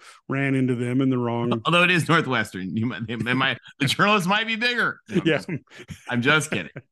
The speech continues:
Speaker 1: <laughs> Yeah. So, so, so there was some risk for them both, and socially, you know, a lot
Speaker 2: Social
Speaker 1: of
Speaker 2: risk, huge social risk.
Speaker 1: Yeah. Because they, they might have, you know, Northwestern students very angry at them for,
Speaker 2: It's a
Speaker 1: for
Speaker 2: small
Speaker 1: for
Speaker 2: school.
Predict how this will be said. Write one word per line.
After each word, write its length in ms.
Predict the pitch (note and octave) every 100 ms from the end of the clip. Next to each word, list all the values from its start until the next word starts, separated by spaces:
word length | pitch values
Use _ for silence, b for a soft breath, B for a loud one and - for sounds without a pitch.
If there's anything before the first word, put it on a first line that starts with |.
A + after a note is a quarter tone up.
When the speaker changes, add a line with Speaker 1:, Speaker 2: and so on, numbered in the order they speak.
| -
Speaker 1:
<laughs> 260 | - -
Yeah. 200 | D#3 C#3 A#2+
So, 280 | F3+ D#3 B G3
so, 220 | - F3 F#3+
so 200 | C#3+ F3+
there 140 | F#3+
was 180 | G#3 F#3
some 240 | - F3+ D#3
risk 320 | D#3 E3 -
for 160 | D#3+ C#3+
them 320 | C#3 C3 C#3
both, 260 | C#3+ C#3
and 240 | - E3 C#3
socially, 540 | G#3 A#3+ - C3+ B2+
you 140 | D3+ C#3
know, 100 | C#3
a 60 |
lot 120 | D3 C3+
Speaker 2:
Social 120 | C#3
Speaker 1:
of 60 | C3
Speaker 2:
risk, 220 | F2 - -
huge 280 | C#4+ E4 D#4
social 420 | - D3+ B2 A#2+
risk. 380 | F#2+ D2 - -
Speaker 1:
Yeah. 240 | C3+ A2+ F#2+ _ _ _ _ _
Because 300 | D3 D3+ C3
they, 160 | D3+ D#3
they 220 | D3+ D#3
might 240 | D#3 D3+
have, 320 | C#3 C#3+ C3+ D#3+
you 140 | D#3
know, 100 | C3+
Northwestern 720 | C3+ C#3 C3 D3 C#3 - C3
students 460 | - F#3 F#3 D3 -
very 320 | C3+ C3 C3+
angry 480 | C#3+ E3 C3 A2+ - b b _
at 140 | B2+ A#2+
them 340 | B2+ A#2+ B2+
for, 300 | C3+ B2+ A#2+
Speaker 2:
It's 160 | - C3+
a 60 |
Speaker 1:
for 0 |
Speaker 2:
small 360 | A#2+ F#3 G#3 A#3
Speaker 1:
for 40 | A3+
Speaker 2:
school. 520 | A3+ D#4 E4+ B2+